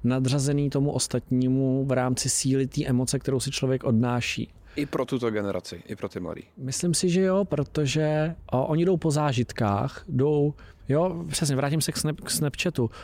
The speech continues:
Speaker 1: k tomu, že já jsem teď a tady a zažívám něco, co ty ne, protože jsem teď u moře a ty sedíš ve škole. Jsem teď, o, potkal, o, někoho a ty jsi ho nepotkal. O, koupil jsem si boty,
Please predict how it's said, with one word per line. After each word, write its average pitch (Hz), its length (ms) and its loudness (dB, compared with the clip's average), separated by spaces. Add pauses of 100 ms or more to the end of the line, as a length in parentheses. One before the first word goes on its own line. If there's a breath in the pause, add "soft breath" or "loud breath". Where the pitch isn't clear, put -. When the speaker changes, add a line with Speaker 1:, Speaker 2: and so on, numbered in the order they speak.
Speaker 1:
k - 60 -8
tomu, 151 320 2
že 160 240 2
já 147 260 2
jsem 165 240 0
teď 160 260 -4
a 165 60 -4
tady 143 420 2
a 147 80 0
zažívám 151 500 2
něco, 147 320 0
co 156 160 0
ty 160 180 0
ne, 147 260 2
protože 139 840 0
jsem 135 260 0
teď 135 200 0
u 139 80 2
moře 147 300 2
a 131 100 0
ty 135 120 0
sedíš 139 440 0
ve 151 100 2
škole. 127 400 0 (240 loud breath)
Jsem 139 280 0
teď, 143 320 0
o, 139 120 4
potkal, 135 600 2
o, 135 320 2
někoho 147 640 2
a 135 60 2 (120)
ty 147 120 2
jsi 139 80 2
ho 156 60 2
nepotkal. 156 640 0 (300 loud breath)
O, 127 200 0
koupil 143 360 2
jsem 143 220 0
si 160 140 2
boty, 151 420 2